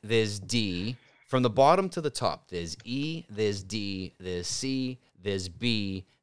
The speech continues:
there's A, there's Super A. Super A is like, "Okay, cool, I could probably give a pro a run for their money."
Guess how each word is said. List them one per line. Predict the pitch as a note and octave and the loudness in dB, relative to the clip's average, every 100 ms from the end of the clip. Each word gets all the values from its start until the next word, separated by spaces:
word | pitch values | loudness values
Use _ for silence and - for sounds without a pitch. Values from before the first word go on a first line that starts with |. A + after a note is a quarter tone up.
| - | -6
there's | F#2 F2+ - | -4 -4 -4
A, | A2 G#2+ G#2 G2 | -2 0 0 -4
there's | F#2+ F#2 F2 | -6 -4 -2
Super | - G#2 F#2+ D#2+ | -2 -2 -2 -4
A. | C2+ - _ _ | -6 -14 _ _
Super | - C#3 C#3 D3 | -2 0 2 4
A | C3 A#2+ | 6 4
is | G#2+ F#2+ | 2 0
like, | F#2+ F2+ - | -2 -2 -4
"Okay, | G2 - F2+ E2+ | -6 -2 -4 -4
cool, | - G2 F#2+ F#2 | -4 -2 -2 -2
I | F2+ | -6
could | F2+ E2+ | -6 -4
probably | G2 F2 F2 | -2 0 -2
give | E2+ F2+ | -6 -6
a | D#2+ | -8
pro | - F#2+ E2+ | -4 -2 -2
a | |
run | D#2+ D#2+ | -4 -6
for | D#2+ E2 | -8 -10
their | D2+ | -10
money." | C#2+ A1 - | -10 -14 -16